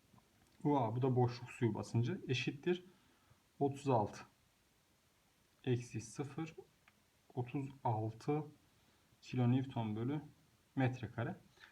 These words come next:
Geldim arkadaşlar B noktasına, sigma B. Nedir arkadaşlar formülüm yine? Yoğunluğu, tabakanın, noktanın üzerindeki tabakanın yüksekliği dört çarpı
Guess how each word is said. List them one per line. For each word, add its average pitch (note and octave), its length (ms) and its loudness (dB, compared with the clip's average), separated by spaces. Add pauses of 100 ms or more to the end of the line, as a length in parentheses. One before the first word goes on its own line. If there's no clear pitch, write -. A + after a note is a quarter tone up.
(480)
Geldim F3+ 300 4
arkadaşlar C3+ 560 0
B C#3 160 6
noktasına, A#2+ 500 -2
sigma A2+ 560 -2
B. A2 200 0 (1800)
Nedir E3+ 220 4
arkadaşlar B2 600 0
formülüm A2 460 2
yine? B2+ 260 0 (560)
Yoğunluğu, C3+ 720 6
tabakanın, B2+ 600 4 (380)
noktanın C3 420 4
üzerindeki A2 560 2
tabakanın A#2 600 0 (840)
yüksekliği C3 760 2 (840)
dört B2+ 440 4 (1700)
çarpı D3 600 2